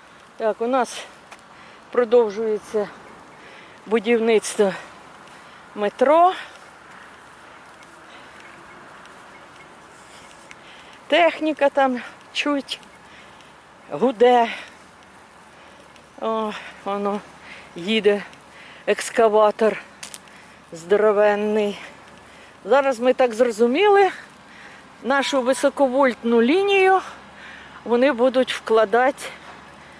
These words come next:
у землю, ховати. Там такі бабіни лежать.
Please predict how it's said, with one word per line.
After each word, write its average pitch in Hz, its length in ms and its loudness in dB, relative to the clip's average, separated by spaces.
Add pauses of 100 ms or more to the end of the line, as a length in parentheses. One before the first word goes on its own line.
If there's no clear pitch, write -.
(440)
у 214 380 0 (1600)
землю, 175 540 -2 (1300)
ховати. 214 440 2 (880)
Там 226 200 -2
такі 240 400 0 (500)
бабіни 226 680 2 (1400)
лежать. 185 680 0